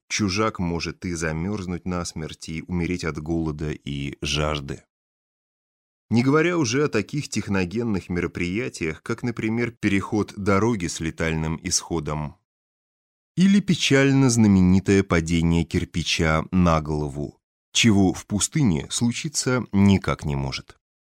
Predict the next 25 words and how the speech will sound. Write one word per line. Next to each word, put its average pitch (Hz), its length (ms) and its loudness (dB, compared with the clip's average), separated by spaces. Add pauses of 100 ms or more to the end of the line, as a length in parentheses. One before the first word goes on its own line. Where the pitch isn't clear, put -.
(440)
А 190 60 4
самой 165 360 2
трудной 147 480 2
с - 60 -4
точки - 320 0
зрения 82 480 2
проблемы 82 500 2
выживания 113 640 0
является 104 480 2
ситуация, 104 640 0
подобная 90 640 2
той, 107 360 2
в - 100 -12
которой 78 360 0
оказались 78 540 -2
мы 82 240 4
с 78 80 -8
Джейсоном, 82 720 -4 (420)
в 90 80 -2
незнакомом 104 760 6
городе, 85 380 0
без 101 320 2
денег 104 520 0
и 73 320 -4 (100)
документов. 73 880 -2